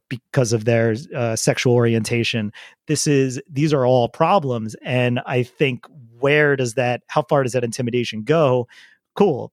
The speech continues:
Um, if you want to say that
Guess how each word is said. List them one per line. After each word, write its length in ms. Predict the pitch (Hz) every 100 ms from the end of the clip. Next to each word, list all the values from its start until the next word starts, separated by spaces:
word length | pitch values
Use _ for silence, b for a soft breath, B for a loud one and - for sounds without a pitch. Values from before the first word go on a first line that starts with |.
| -
Um, 500 | 147 131 127 120 123 -
if 200 | 143 -
you 80 |
want 220 | 147 151 135
to 280 | 156 135 127
say 480 | - 139 131 127 - B B B _ _ _ 330 175 123
that 340 | 135 131 127